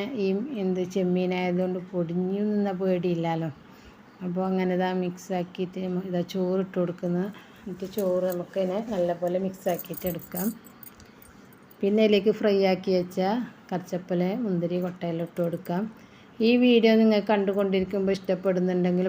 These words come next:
പ്ലീസ് ഒന്ന് സബ്സ്ക്രൈബ് ചെയ്യുക, ലൈക്ക് ചെയ്യുക, ഫാമിലിക്കും ഫ്രണ്ട്സിനും ഷെയർ ചെയ്യുക. വീഡിയോവും,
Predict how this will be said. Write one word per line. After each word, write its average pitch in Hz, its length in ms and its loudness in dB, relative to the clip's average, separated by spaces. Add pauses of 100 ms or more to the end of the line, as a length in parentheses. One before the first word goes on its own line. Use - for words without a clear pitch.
പ്ലീസ് 180 440 2
ഒന്ന് 180 240 2
സബ്സ്ക്രൈബ് 175 480 -2 (120)
ചെയ്യുക, 175 320 2 (120)
ലൈക്ക് 175 320 -2 (100)
ചെയ്യുക, 175 300 2 (100)
ഫാമിലിക്കും 170 640 -4 (100)
ഫ്രണ്ട്സിനും 175 580 -2
ഷെയർ 165 260 -4 (160)
ചെയ്യുക. 170 320 0 (2000)
വീഡിയോവും, 214 600 8